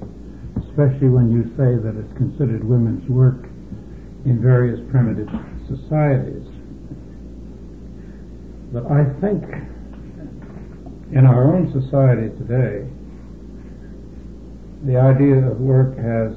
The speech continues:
not exactly been abandoned. It's gone through a transmutation. Uh, Mister Snap,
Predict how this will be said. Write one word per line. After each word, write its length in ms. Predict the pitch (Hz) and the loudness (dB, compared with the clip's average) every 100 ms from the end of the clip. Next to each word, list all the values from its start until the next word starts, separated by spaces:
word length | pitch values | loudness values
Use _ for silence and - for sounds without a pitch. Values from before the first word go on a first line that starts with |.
| 147 | -2
not 460 | 151 131 143 139 | 4 6 4 2
exactly 600 | 135 - 131 127 127 113 | -6 -2 2 2 0 -4
been 280 | 101 110 107 | -4 -2 -2
abandoned. 720 | 95 135 139 131 98 101 120 | -2 2 4 4 2 -4 -6
It's 380 | 123 - - - | -6 -8 -14 -2
gone 420 | 131 127 117 - - | 2 4 2 -2 0
through 300 | 131 117 - | 2 2 -2
a 80 | |
transmutation. 1080 | - 120 110 - 104 - 165 170 - - - - - - - - - - - - - - - - - - - | -2 -2 -2 -6 -8 -6 -4 -4 -6 -10 -12 -14 -16 -16 -16 -16 -16 -14 -14 -14 -14 -18 -18 -18 -18 -16 -12
Uh, 320 | 143 104 104 107 110 | -10 -8 -8 -10 -6
Mister 380 | 120 127 - 110 - | -2 -2 -2 -4 2
Snap, 320 | 143 156 147 | 6 6 4